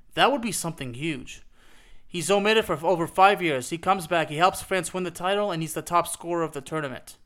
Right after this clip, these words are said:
okay? And I know that Didier Deschamps gonna have no choice but to keep the guy on the team, okay? And of course, that breaks my heart because I love and respect Olivier Giroud, okay?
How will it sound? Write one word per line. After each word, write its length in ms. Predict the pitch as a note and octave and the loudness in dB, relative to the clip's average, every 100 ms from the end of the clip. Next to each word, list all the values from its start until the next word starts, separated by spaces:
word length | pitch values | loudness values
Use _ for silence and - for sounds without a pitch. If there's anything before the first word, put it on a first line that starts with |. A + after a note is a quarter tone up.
| - - | -18 -14
okay? 380 | C3+ C#3 C#3 - - - - _ | -4 -2 -4 -8 -18 -20 -20 _
And 220 | - E3 | -2 2
I 40 | G3 | 4
know 120 | G#3 | 6
that 160 | G3+ - | 4 2
Didier 240 | F#3+ F#3 | -4 -4
Deschamps 320 | E3 F#3 F3 | -4 -4 -4
gonna 100 | F3 | 0
have 140 | D#3+ D#3 | 0 0
no 260 | D#3+ F#3+ | 0 0
choice 400 | F3+ F#3 F3+ - | 0 0 -2 -2
but 220 | - F3 | -2 -2
to 80 | D#3+ | -2
keep 260 | - F3 - | -10 -12 -8
the 80 | D3+ | -2
guy 280 | D3+ C#3 B2+ | 2 2 0
on 160 | C3+ | -6
the 80 | B2 | -10
team, 320 | - C#3 A#2+ - - | -12 -12 -12 -18 -16
okay? 360 | C3 - C3 C3 - - - - - | -12 -4 -6 -6 -16 -20 -20 -16 -8
And 80 | |
of 100 | D3 | -8
course, 280 | - F#3+ E3 | 2 2 4
that 160 | D#3+ D3+ | 2 4
breaks 220 | E3+ - | 2 2
my 120 | D3 | 2
heart 180 | D3 D#3+ | 4 2
because 260 | D#3 C#3+ C3+ | 0 -6 2
I 180 | E3 | 4
love 380 | E3+ D#3 D#3+ D#3+ | 6 6 6 6
and 120 | D3+ | 2
respect 420 | C3+ - - D#3+ - | -2 -4 -2 -2 -2
Olivier 300 | D#3+ D3 C#3+ | -6 -4 -6
Giroud, 480 | C3+ C3+ C3 C3+ B2+ _ - A#2+ | -6 -8 -6 -8 -10 _ -16 -16
okay? 400 | A#2 B2+ B2 | -6 -6 -6